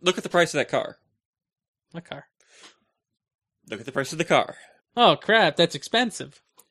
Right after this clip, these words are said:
Speaker 1: But the one that looks nice
Speaker 2: Eighty, ninety, a hundred, hundred fifty, two hundred?
Speaker 1: I think this one looks nicest. The, the King Pig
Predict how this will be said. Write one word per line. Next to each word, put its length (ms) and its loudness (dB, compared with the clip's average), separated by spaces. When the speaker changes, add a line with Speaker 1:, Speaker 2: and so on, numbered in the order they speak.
Speaker 1:
But 160 -4
the 120 -6
one 180 2
that 140 -2
looks 220 -6
nice 720 -6
Speaker 2:
Eighty, 280 -4
ninety, 300 -8
a 100 -4
hundred, 300 -6
hundred 180 -10
fifty, 440 -6
two 100 -10
hundred? 320 -6
Speaker 1:
I 120 0
think 200 -8
this 120 -16
one 120 -4
looks 220 -8
nicest. 540 -8
The, 440 -2
the 140 -8
King 280 -4
Pig 300 -8